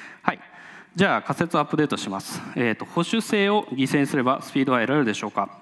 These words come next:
短期的には得られるんじゃないかなってまだ思ってます。中期的には逆効果になりそう。長期的には致命傷になるだろうと。さあ、ここで一泊置きましょう。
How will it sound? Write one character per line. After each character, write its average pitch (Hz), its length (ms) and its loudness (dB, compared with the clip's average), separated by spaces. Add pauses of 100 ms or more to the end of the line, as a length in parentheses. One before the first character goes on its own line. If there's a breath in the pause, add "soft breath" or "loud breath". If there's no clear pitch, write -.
(140)
短 214 180 0
期 - 80 -10
的 226 180 0
に 214 80 4
は 110 140 4
得 101 60 2
ら 127 80 4
れ - 20 4
る 143 60 4
ん 135 40 2
じ 131 60 2
ゃ 113 60 0
な 107 80 -2
い - 20 -4
か - 80 -4
な 117 120 2
っ - 20 -18
て 107 80 -4
ま 104 100 2
だ 95 80 -2
思 98 140 -4
っ - 40 -8
て 98 120 -8
ま 101 80 -2
す。 - 100 -18
中 175 160 0
期 - 60 -10
的 175 140 -2
に 170 100 2
は 110 40 2
逆 101 220 -2
効 101 140 -4
果 95 100 -4
に 90 60 -4
な 90 80 -8
り 92 80 -10
そ - 260 -10
う。 - 40 -20 (220 loud breath)
長 135 200 -2
期 - 100 -14
的 127 180 -2
に 143 80 2
は 104 60 0
致 - 160 -10
命 95 140 -6
傷 - 160 -12
に 92 60 -12
な 90 80 -14
る 85 40 -16
だ 87 80 -16
ろ 90 100 -16
う - 60 -20
と。 - 80 -18 (880 loud breath)
さ 104 200 -2
あ、 95 40 -6
こ 135 140 -6
こ 151 80 2
で 147 160 0 (560 loud breath)
一 127 160 -2
泊 135 220 0
置 107 80 -4
き 104 40 -2
ま 107 100 2
し - 120 -8
ょ 90 120 -8
う。 - 60 -20